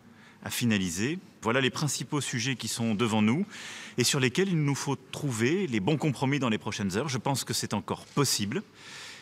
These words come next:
Mais ces compromis, je le dis très clairement, ne se feront pas au prix de l'ambition européenne. Pas pour le principe,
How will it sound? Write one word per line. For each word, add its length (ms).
Mais 80
ces 160
compromis, 460
je 100
le 60
dis 100
très 160
clairement, 340
ne 120
se 180
feront 300
pas 300
au 80
prix 240
de 100
l'ambition 540
européenne. 440
Pas 100
pour 160
le 100
principe, 520